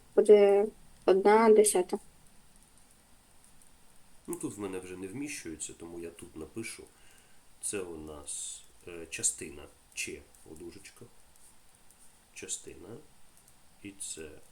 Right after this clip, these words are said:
Speaker 2: разом за одну годину. І,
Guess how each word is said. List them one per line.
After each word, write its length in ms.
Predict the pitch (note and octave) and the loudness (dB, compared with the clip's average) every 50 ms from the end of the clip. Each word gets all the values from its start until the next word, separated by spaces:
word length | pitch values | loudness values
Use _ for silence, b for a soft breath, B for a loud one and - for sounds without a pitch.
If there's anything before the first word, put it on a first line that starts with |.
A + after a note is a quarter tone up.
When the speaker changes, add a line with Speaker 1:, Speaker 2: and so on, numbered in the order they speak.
| _ - - | _ -20 -20
Speaker 2:
разом 920 | - E2+ F2 F2+ F2 D#2 C#2+ D2 D2+ D2+ D#2 E2 G2 A#2+ C3+ D3+ E3 F3 F3 _ - - - - - - - | -20 -18 -16 -16 -16 -16 -16 -18 -18 -18 -16 -14 -12 -12 -12 -12 -14 -16 -18 _ -20 -20 -20 -20 -20 -20 -20
за 600 | - E2+ E2 D#2+ E2+ F2 D#2+ D#2 D#2 E2 G2 A#2 C3 C#3 _ - - - - - _ - - _ - | -20 -18 -16 -16 -16 -14 -14 -16 -16 -16 -16 -18 -20 -20 _ -20 -20 -20 -20 -20 _ -20 -20 _ -18
одну 580 | - F#2 - - F2+ E2 D#2+ D#2 D2+ D2+ D#2 D#2+ G#2+ - - - _ _ - - - - | -16 -16 -16 -14 -14 -14 -14 -14 -14 -14 -16 -18 -20 -20 -20 -20 _ _ -20 -20 -20 -16
годину. 320 | - G#2+ G#2+ - - - - D2 - - - _ _ - - - - _ - - - _ _ _ _ _ - - - - - - - - - - - - - B B B B B B B B B B | -14 -16 -16 -16 -16 -20 -20 -20 -20 -20 -20 _ _ -20 -20 -20 -20 _ -20 -20 -20 _ _ _ _ _ -20 -20 -20 -20 -20 -20 -20 -20 -20 -20 -20 -20 -20 B B B B B B B B B B
І, 180 | - E3 E3+ | -12 -10 -10